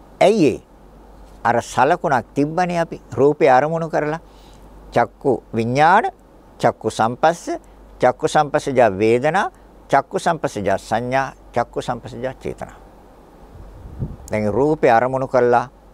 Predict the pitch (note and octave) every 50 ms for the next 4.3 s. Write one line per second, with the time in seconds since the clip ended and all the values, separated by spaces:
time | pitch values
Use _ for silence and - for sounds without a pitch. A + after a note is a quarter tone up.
0 | - - G#2 A#2 A#2 A#2 A#2 A2+ A2 - - B2+ - D#3 D3+ - - B2+ G#2 F#2+
1 | G#2+ G#2 G#2 G#2 - - - - - - - - G#2+ A2 C#3 D#3 F3 F3+ E3+ D3+
2 | B2+ C3 A#2+ A#2 B2+ A#2 - - D#3 D3 - E3+ D3 - D#3 C3 - C#3 D3 C#3+
3 | C#3+ D3+ C#3+ D3 C3 D#3+ - - C#3 C3+ C#3 D3 C#3+ C#3 D3 - D3 D3 C#3+ C#3
4 | C3 C#3+ D3+ D#3 F#3 -